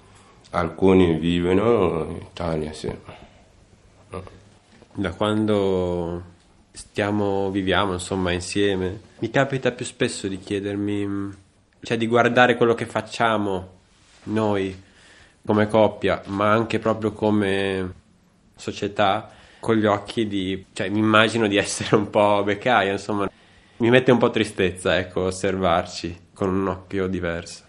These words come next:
Speaker 2: Ma mi sembra che facciamo tante cose molto autoriferite, molto... ci parliamo solo con noi stessi, non so, come società, proprio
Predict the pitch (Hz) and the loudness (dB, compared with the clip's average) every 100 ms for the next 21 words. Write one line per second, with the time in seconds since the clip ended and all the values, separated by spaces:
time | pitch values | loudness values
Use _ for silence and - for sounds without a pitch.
0 | _ - 117 113 127 120 120 123 120 131 | _ -2 0 2 2 4 2 0 -2 0
1 | 131 123 123 123 123 120 113 113 107 101 | 2 2 2 2 0 2 4 4 2 2
2 | 107 101 107 107 104 107 104 - 98 98 | 0 0 2 2 0 -4 -4 -4 -6 -6
3 | 95 95 92 92 95 95 92 90 92 92 | -8 -8 -8 -6 -6 -6 -8 -6 -4 -6
4 | 87 80 95 - 104 101 104 104 113 98 | -8 -10 -12 -6 -4 -2 -2 -2 -2 -4
5 | 95 95 98 92 - 101 95 92 - 90 | -4 -4 -4 -6 -6 -2 -2 -4 -10 -6
6 | 92 92 95 95 92 95 95 95 92 92 | -4 -6 -8 -8 -8 -6 -6 -4 -4 -6
7 | 92 - - 95 92 90 90 98 92 - | -10 -12 -10 -6 -4 -4 -4 -10 -10 -8
8 | 92 90 95 107 | -6 -6 -8 -12